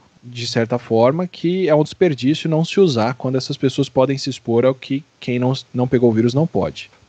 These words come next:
Por outro lado, dependendo de como você faz uso disso e como você cria esses incentivos, o que você tá falando pro grosso da população que tá em casa é:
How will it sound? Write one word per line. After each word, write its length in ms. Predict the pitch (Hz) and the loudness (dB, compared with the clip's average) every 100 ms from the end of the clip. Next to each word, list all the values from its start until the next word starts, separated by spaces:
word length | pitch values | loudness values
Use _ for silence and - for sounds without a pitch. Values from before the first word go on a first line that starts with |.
| - | 2
Por 160 | 240 | 4
outro 240 | 202 - 180 | 4 4 2
lado, 300 | 139 180 120 | 4 2 0
dependendo 420 | 127 127 127 151 | -2 -2 -2 -2
de 140 | 147 | -4
como 420 | - - 165 233 185 | -4 0 2 2 0
você 320 | 131 123 120 | -2 0 -2
faz 380 | - 117 110 120 | 2 2 2 0
uso 280 | 113 107 | -2 -2
disso 440 | 101 - 127 - 110 | -6 0 0 0 -6
e 20 | |
como 260 | - 131 139 | 0 2 4
você 360 | 135 - 117 | 2 2 -2
cria 220 | 113 117 | 2 0
esses 260 | 107 113 113 | 0 -2 -4
incentivos, 720 | 117 117 104 - 208 110 107 | -2 -2 -2 0 0 0 -4
o 40 | 131 | -2
que 120 | 165 | 2
você 200 | 170 185 | 2 2
tá 120 | 170 | 0
falando 420 | - 147 131 131 | 2 2 2 -2
pro 180 | - 127 | -2 -4
grosso 400 | 113 143 170 - | 0 2 2 2
da 120 | 139 | 0
população 440 | 143 - 117 - 127 | 0 0 -2 -2 -6
que 80 | |
tá 80 | 135 | -4
em 80 | 117 | -2
casa 360 | - 165 185 | 0 2 2
é: 120 | 127 | 0